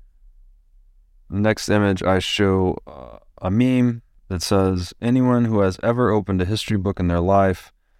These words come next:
please, sweet baby Jesus, do anything to fix this economic crisis other than print more fucking money.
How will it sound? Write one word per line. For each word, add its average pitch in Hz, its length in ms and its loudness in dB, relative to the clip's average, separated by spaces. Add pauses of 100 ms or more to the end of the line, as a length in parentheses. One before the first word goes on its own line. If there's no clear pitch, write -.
(240)
please, 127 600 0
sweet 110 440 -4
baby 104 280 2
Jesus, 92 640 -2 (140)
do 113 180 0
anything 123 440 0
to 110 120 -8
fix 104 340 -4
this 90 140 -6
economic 107 500 0
crisis 87 640 -4 (480)
other 123 280 2
than 113 180 0
print 101 320 -4
more 107 300 0
fucking 104 460 -2
money. 87 440 0